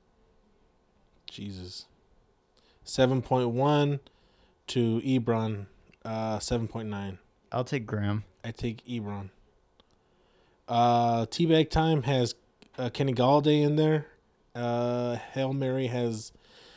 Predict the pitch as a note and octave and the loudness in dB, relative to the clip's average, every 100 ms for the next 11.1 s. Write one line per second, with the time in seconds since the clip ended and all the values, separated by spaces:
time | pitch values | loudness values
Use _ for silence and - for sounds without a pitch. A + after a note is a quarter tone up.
0 | - - C3 B2 B2 A#2+ G#2+ G#2 _ _ | -20 2 4 4 2 0 -2 -8 _ _
1 | _ _ _ _ _ _ _ - C3+ G#2 | _ _ _ _ _ _ _ -2 -2 -2
2 | - B2 C3 C3 A2 - B2 A#2 - A2+ | 0 2 2 0 -4 2 2 2 0 0
3 | A#2 - A#2 G2 F2 - - C3 B2 - | 0 -4 -10 -10 -12 -16 -4 0 0 0
4 | C3+ - _ _ - D#3+ D3+ - C#3 C3 | -6 -10 _ _ -2 0 0 -2 0 2
5 | B2 - C3 C3 - B2 A#2+ A2+ G#2 A2 | 0 -2 -2 -2 -2 0 2 0 -2 -2
6 | G#2+ - A#2+ - - - - B2 A#2+ A#2 | -4 0 2 2 -4 -10 -4 0 2 2
7 | A#2+ A2+ A2 G#2+ - A2 A2+ _ D3 D3+ | 2 2 2 0 -2 -4 -4 _ 6 8
8 | E3+ D#3 D#3+ - D#3 E3 C3+ A#2+ A#2 G#2 | 8 4 0 0 -2 -2 0 -2 -4 -6
9 | G#2+ G#2+ G#2 G#2+ G#2 - - - - - | -4 -4 -4 -4 -6 -10 -20 -20 -20 -20
10 | - - - - - - _ _ _ _ | -20 -20 -20 -20 -20 -20 _ _ _ _
11 | - | -10